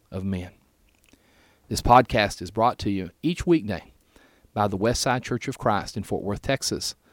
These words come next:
Our website is sound teaching dot org.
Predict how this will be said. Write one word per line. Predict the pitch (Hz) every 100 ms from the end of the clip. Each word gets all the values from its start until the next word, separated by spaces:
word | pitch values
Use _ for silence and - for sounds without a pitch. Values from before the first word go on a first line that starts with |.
| _ _ _ _ _ 95
Our |
website | 95 139 143 113 101 117
is | 107 101
sound | - 117 151
teaching | - 131 143 131
dot | 120 - -
org. | 139 107 69